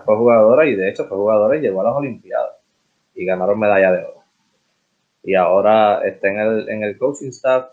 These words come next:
y es una candidata que está sonando muy fuerte a quedarse con el puesto. Eh, por otro lado, sabemos que Becky Hammons está en, en, en, en posición de tener varias entrevistas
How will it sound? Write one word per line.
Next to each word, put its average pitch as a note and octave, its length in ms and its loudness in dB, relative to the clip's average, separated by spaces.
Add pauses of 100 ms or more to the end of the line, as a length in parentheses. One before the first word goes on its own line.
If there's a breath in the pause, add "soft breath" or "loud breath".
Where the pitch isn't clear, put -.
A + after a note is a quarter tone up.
y G2 400 -10
es G#2+ 160 -4
una G#2+ 920 -6
candidata G#2 520 0
que G2+ 60 -2
está G#2 140 -4
sonando G#2+ 300 -8
muy G2+ 240 -14
fuerte G#2+ 260 -6
a F#2 40 -4
quedarse G2 360 -2
con F#2+ 200 -20
el F#2 100 -18
puesto. - 340 -6 (760)
Eh, F2+ 320 4
por G2 120 0
otro G2 240 2
lado, G2+ 240 6
sabemos G#2 380 0
que F#2+ 100 -2
Becky G2 400 -4
Hammons G#2+ 520 -10
está G#2 480 0
en, F#2+ 300 -8
en, F2+ 340 -16 (760)
en, F2+ 240 -8 (300)
en F2 400 -14 (180)
posición F#2 500 -2
de G#2+ 120 4
tener G2 300 0
varias G2+ 380 2
entrevistas F#2+ 640 -10